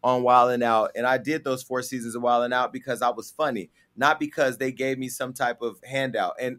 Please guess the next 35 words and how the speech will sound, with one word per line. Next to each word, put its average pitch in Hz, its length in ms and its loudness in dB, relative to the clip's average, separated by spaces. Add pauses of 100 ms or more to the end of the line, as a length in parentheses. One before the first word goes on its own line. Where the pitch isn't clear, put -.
at 127 200 -4
this 175 180 0
point, 147 280 0
I 139 80 2
just 131 220 -12
feel 151 160 2
like, 131 260 2 (840)
you 156 240 -4
know, 165 260 8
you 170 240 2
can't, 156 460 4 (480)
you 147 160 -4
know, 185 160 10
you 185 200 4
can't 170 380 4
air 147 320 8
Love 143 220 6
and 143 100 2
Hip 147 140 0
Hop 135 180 6
in 135 80 0
this 131 160 -2
climate, 143 400 2
and 147 100 0
you 156 140 -6
know 170 300 8
that 151 160 2
we 165 80 2
haven't 156 180 0
been 156 140 0
able 160 160 2
to 151 80 -4
shoot 160 240 -6
for 139 100 -8
covid. 139 480 0